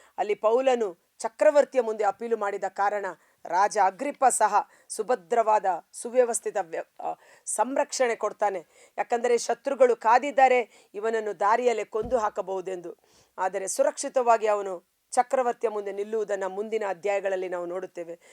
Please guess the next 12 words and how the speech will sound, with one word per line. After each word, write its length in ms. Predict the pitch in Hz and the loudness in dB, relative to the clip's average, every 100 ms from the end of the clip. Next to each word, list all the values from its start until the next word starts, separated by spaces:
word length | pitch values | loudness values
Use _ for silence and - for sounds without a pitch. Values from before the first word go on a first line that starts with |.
| - - - | -20 -20 -4
ಕರ್ತರಾದ 420 | 226 240 233 208 | -2 2 2 2
ಯೇಸುವೇ, 480 | 208 - 240 277 302 | 0 -2 4 6 6
ಮುಂಜಾನೆ 440 | 240 220 233 226 | 2 -2 0 0
ಜೀವಸ್ವರವನ್ನು 640 | 185 226 220 214 214 196 196 | -2 -4 -4 -2 -2 -2 -2
ಆಲಿಸುತ್ತಿರುವ 500 | 196 220 208 202 190 | -2 -4 -6 -4 -4
ಪ್ರತಿಯೊಬ್ಬ 460 | 196 196 226 196 | -4 -4 -2 -2
ಸಹೋದರ 500 | 196 196 208 220 208 | -2 0 0 0 -2
ಸಹೋದರಿಯರ 400 | 185 196 202 190 | -2 -4 -2 -4
ಕುಟುಂಬಗಳು 480 | 185 214 240 233 220 | -4 -6 -4 -2 -4
ನಿಮ್ಮ 160 | 196 185 | -4 -4
ಕರಗಳಿಗೆ 460 | 185 202 196 190 | -4 -4 -4 -6
ಸಮರ್ಪಿಸುತ್ತೇನೆ. 800 | - 180 185 196 190 170 185 165 | -6 -4 -4 -4 -10 -4 -4 -4